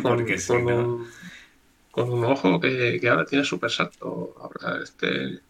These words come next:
Speaker 1: porque además, como depende de la misión, es un
Speaker 2: Sí,
Speaker 1: poco
Speaker 2: sí, e-, eso tengo
Speaker 1: hay
Speaker 2: que hacer
Speaker 1: que
Speaker 2: yo, que todavía soy muy novato con las armas, porque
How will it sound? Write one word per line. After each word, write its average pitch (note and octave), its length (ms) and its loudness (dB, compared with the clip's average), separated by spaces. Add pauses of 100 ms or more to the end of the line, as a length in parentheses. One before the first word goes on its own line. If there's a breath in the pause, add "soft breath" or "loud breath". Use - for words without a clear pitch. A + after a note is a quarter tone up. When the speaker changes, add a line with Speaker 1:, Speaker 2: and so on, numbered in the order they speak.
(640)
Speaker 1:
porque B2 160 6
además, C3 240 8
como A#2 200 4
depende B2 280 4
de C3 60 4
la B2+ 40 4
misión, C#3+ 340 -2 (1080 loud breath)
es - 100 -10
un - 80 2
Speaker 2:
Sí, F#2+ 140 2
Speaker 1:
poco A2+ 140 4
Speaker 2:
sí, A2+ 60 6
e-, A#2 400 6
eso A#2+ 220 6
tengo B2+ 180 10
Speaker 1:
hay A#2 60 6
Speaker 2:
que A#2 60 8
hacer A#2 320 4
Speaker 1:
que G#2+ 40 2
Speaker 2:
yo, A2 220 2
que - 100 -4
todavía G#2 400 0
soy G2+ 280 0
muy G2 520 -2
novato G2 440 0
con F#2 180 -2
las F2 220 -2
armas, E2+ 360 -6
porque E2+ 640 -6